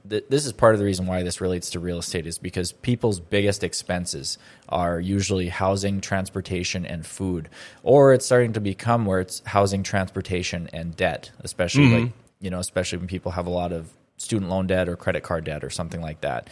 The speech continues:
Speaker 1: Um, so we're gonna address all of those things. So housing costs, whether you're renting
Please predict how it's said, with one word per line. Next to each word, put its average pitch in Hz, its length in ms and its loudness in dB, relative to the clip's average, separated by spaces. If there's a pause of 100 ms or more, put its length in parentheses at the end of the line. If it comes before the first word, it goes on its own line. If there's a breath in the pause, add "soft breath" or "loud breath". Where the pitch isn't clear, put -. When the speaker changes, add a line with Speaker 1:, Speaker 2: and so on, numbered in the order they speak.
(380 loud breath)
Speaker 1:
Um, 82 360 -4
so 101 200 2
we're 95 220 0
gonna 98 160 2
address 87 340 -2
all 90 260 -2
of 85 100 -6
those 73 200 -8
things. 67 300 -8 (380 loud breath)
So 107 360 6
housing 107 400 2
costs, - 540 -8 (320 soft breath)
whether 98 200 0
you're 98 220 2
renting 110 640 -2